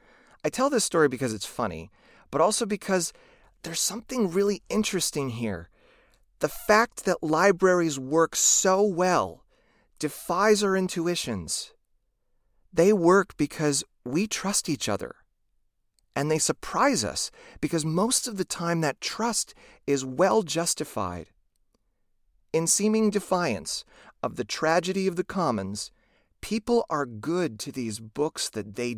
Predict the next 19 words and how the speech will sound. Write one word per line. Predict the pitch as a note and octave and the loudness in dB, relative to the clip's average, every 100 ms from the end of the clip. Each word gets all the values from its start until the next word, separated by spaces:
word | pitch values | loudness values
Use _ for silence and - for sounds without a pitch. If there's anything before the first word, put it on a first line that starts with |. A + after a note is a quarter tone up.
| G2+ | -8
don't | - C3+ D#3 - - | -4 -2 -4 -10 -6
own. | C3 A#2+ F#2+ E2+ F#2+ _ _ _ _ _ _ _ | -2 -2 -4 -8 -16 _ _ _ _ _ _ _
They | D3 D3+ | 0 2
return | D3+ D3 - E3 D#3+ C3+ | 0 -4 -10 -8 -4 -4
them. | G2+ F2 D#2+ _ _ _ _ _ - | -4 -8 -14 _ _ _ _ _ 0
They | D#3 | 2
don't | F#3 G3 - | 4 2 0
steal | - F#3 F#3 | -2 2 0
them, | D3+ G2+ G2 | 0 -4 -6
even | E3+ F3+ F#3 F3+ | -6 -4 -2 2
though | F3 | 2
it | F3 | 2
would | D3 | -4
be | D#3+ | -6
so | - - F#3 F#3+ G3 | -4 -4 -2 0 -2
easy | - F3 E3+ F3 | -4 -6 -4 -2
to | E3+ | -2
do | D3+ D#3 | -2 -4
so. | D3 - E2+ E2 | -4 -8 -12 -14